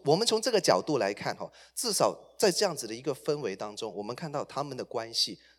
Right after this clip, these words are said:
在这里是和谐的，而且他们要去进行的征战，短期的成果方面虽然不完美，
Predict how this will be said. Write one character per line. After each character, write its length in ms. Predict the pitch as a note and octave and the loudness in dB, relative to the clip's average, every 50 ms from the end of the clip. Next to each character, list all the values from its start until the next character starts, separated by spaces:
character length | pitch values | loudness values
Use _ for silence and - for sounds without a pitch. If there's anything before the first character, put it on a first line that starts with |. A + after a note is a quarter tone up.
| _ _ _ | _ _ _
在 200 | - - G#3+ E3+ | -4 -2 -2 0
这 180 | - - A3+ E3+ | 0 0 0 0
里 220 | A2+ G#2 F2+ - | 0 -4 -10 -10
是 220 | - - - D3 C3+ | -6 -4 -4 -4 -4
和 180 | - - G2 | -6 -6 -6
谐 260 | G2+ - - F#2 F2+ F2 | -4 -4 -4 -6 -6 -8
的， 160 | E2 - - _ _ _ _ _ _ _ _ _ _ _ - | -8 -10 -12 _ _ _ _ _ _ _ _ _ _ _ 0
而 80 | G#3 | 0
且 100 | A3+ - | 2 2
他 160 | - - F3+ F3+ | 0 0 0 0
们 100 | F3 E3+ | 0 -2
要 140 | F#3+ F3 | -2 -2
去 140 | D3+ - D#3+ | -2 -4 -4
进 260 | D3 - - F3+ C#3+ | -4 -2 -2 -2 -4
行 160 | B2 - G2+ G2 | -6 -8 -8 -8
的 100 | G2 F#2 | -8 -6
征 240 | - B2 A2+ A2 | -6 -6 -6 -4
战， 220 | - - C3 A2 - - - _ _ _ _ _ _ _ _ _ _ _ - | 0 2 2 2 2 -2 -12 _ _ _ _ _ _ _ _ _ _ _ 6
短 280 | - B2 A#2 A2+ A#2 | 6 6 6 2 0
期 200 | - - - G3+ | -2 0 0 2
的 100 | F#3 E3 | 0 0
成 300 | - - - B2+ A#2+ D#3 | 0 -2 -4 -4 -8 -6
果 180 | D#3+ C#3 G#2+ F2+ | -2 -2 -2 0
方 160 | - C3 A#2+ B2 | 0 0 -2 0
面 220 | C3 C#3+ B2 - | -2 -4 -4 0
虽 420 | - - - - - G#3 G#3 G#3+ G#3 | 0 2 2 4 6 8 8 8 8
然 300 | E3+ B2+ A2+ A2 A#2+ - - - - _ _ | 8 6 6 4 2 -2 -10 -20 -20 _ _
不 140 | - F3+ D3+ | 0 2 4
完 200 | C3+ A2+ G2+ G#2 | 6 4 4 2
美， 280 | B2 A#2+ G#2+ F#2 F2+ | 0 -2 -2 -2 -4